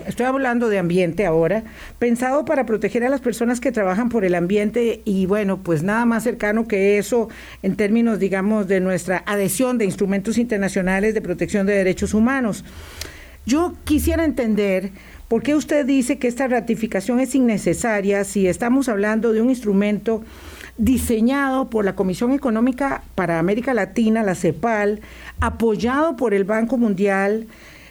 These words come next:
em, mm, apadrinado por la Organización para la Cooperación y el Desarrollo Económico, ocde, que ya,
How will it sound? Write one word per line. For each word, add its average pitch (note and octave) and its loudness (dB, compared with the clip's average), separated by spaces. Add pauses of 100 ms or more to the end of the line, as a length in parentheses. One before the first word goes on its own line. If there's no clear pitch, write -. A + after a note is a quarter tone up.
(140)
em, F3+ 2 (420)
mm, A#3 2
apadrinado B3+ 2
por A#3+ 0
la A3 2
Organización G#3 0
para C4 -2
la A#3 -2
Cooperación G#3 0
y A#3+ 4
el A#3+ 2
Desarrollo G3+ 0
Económico, G#3+ 0
ocde, G3+ 0 (500)
que A3 2
ya, A3 0